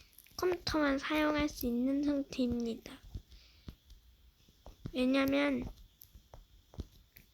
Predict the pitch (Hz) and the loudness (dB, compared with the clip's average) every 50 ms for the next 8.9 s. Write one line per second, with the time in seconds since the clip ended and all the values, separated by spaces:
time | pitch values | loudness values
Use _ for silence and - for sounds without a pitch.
0 | _ - - - - - - 254 - - - 330 349 359 349 349 - - 285 262 | _ -20 -12 -10 -8 -8 -8 -8 0 6 10 10 10 10 8 4 0 -2 0 0
1 | 254 247 247 247 247 247 240 254 254 247 247 254 254 269 311 370 403 370 - _ | 0 -2 -4 -6 -6 -6 -6 -6 -6 -4 -4 -4 0 0 0 0 0 -2 -8 _
2 | - _ - - - - - - - - - - - _ _ _ _ _ _ _ | -20 _ -20 -8 -4 -4 -4 -4 -6 -12 -20 -20 -20 _ _ _ _ _ _ _
3 | _ - - _ _ _ _ _ _ _ - - 440 403 - - 392 381 339 302 | _ -20 -20 _ _ _ _ _ _ _ -12 -6 -4 -4 -2 0 0 2 2 2
4 | 294 302 339 349 370 359 370 370 359 359 359 359 339 - - 339 330 - - - | 2 2 0 2 2 2 4 4 4 4 2 2 0 -4 -8 -12 -14 -14 -12 -8
5 | 285 269 277 262 277 269 - 285 285 285 285 277 285 285 277 277 - - - - | -6 -4 0 6 8 8 8 8 6 2 0 0 2 2 0 0 0 -4 -10 -12
6 | - - - - - - - - - - 370 370 370 349 - - 311 311 294 285 | -12 -12 -12 -14 -14 -12 -14 2 6 6 6 6 4 -2 -4 -2 0 2 2 0
7 | 285 - 285 277 269 269 269 277 294 294 311 311 285 277 262 247 247 247 247 277 | 0 0 2 2 4 4 2 2 2 2 2 4 4 4 2 2 0 0 0 0
8 | 311 311 - - 330 339 - 339 320 320 320 - - 302 285 285 269 - | 0 0 2 2 2 2 4 4 2 2 2 0 0 2 2 2 0 -2